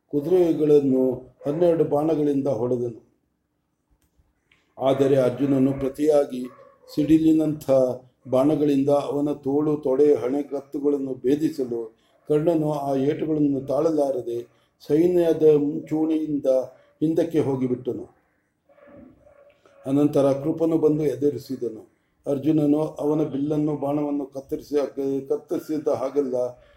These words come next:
ಕೃಪನು ಹೊಸ ಬಿಲ್ಲುಗಳನ್ನು ತೆಗೆದುಕೊಂಡು ಯುದ್ಧ ಮಾಡುತ್ತಿದ್ದನು. ಕೊನೆಗೆ ಅರ್ಜುನನು ಅವನ ರಥದ ಕುದುರೆಗಳು, ಅಚ್ಚು ಸಾರಥಿ ಎಲ್ಲವನ್ನು ಕತ್ತರಿಸಿ ಅವನ ಎದೆಗೆ ವಜ್ರ ಸಮನಾದ ಒಂದು ಬಾಣವನ್ನು ಹೊಡೆದನು.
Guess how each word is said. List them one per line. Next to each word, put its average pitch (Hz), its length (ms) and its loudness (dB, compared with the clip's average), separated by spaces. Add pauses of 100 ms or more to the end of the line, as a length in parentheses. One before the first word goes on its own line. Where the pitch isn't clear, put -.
(180)
ಕೃಪನು 165 460 0
ಹೊಸ 135 140 -2
ಬಿಲ್ಲುಗಳನ್ನು 143 640 0
ತೆಗೆದುಕೊಂಡು 143 540 -4
ಯುದ್ಧ 135 220 -6
ಮಾಡುತ್ತಿದ್ದನು. 131 760 -8 (380)
ಕೊನೆಗೆ 147 360 -2
ಅರ್ಜುನನು 143 520 0
ಅವನ 139 340 -2
ರಥದ 151 540 -4
ಕುದುರೆಗಳು, 139 800 -4 (320)
ಅಚ್ಚು 156 300 0
ಸಾರಥಿ 147 720 2 (300)
ಎಲ್ಲವನ್ನು 156 520 0
ಕತ್ತರಿಸಿ 143 580 -4
ಅವನ 139 220 -4
ಎದೆಗೆ 135 520 -4 (360)
ವಜ್ರ 143 220 0
ಸಮನಾದ 160 520 0
ಒಂದು 135 260 0
ಬಾಣವನ್ನು 143 580 -2
ಹೊಡೆದನು. 117 460 -8